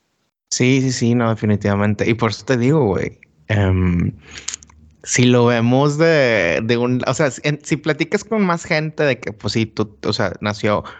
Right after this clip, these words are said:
nacieron trescientos más, güey, pero de esos trescientos más, pues, ¿cuántos más pudieron haber tenido alguna condición que tal vez les afecte el competir, güey, o que no les permita tener el mismo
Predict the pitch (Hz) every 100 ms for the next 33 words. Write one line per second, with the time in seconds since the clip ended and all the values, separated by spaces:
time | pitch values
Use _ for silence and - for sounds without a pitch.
0 | - _ _ - 117 113 110 107 120 117
1 | 117 120 120 113 107 110 110 110 107 104
2 | 101 - 113 113 110 113 110 113 _ 107
3 | - - - - 107 107 113 117 117 123
4 | 113 110 117 107 107 120 117 113 113 113
5 | 113 123 117 110 104 98 113 113 104 101
6 | 101 107 135 113 110 110 110 110 117 113
7 | - 101 98 104 113 113 107 98 98 -
8 | 107 101 107 104 107 107 107 104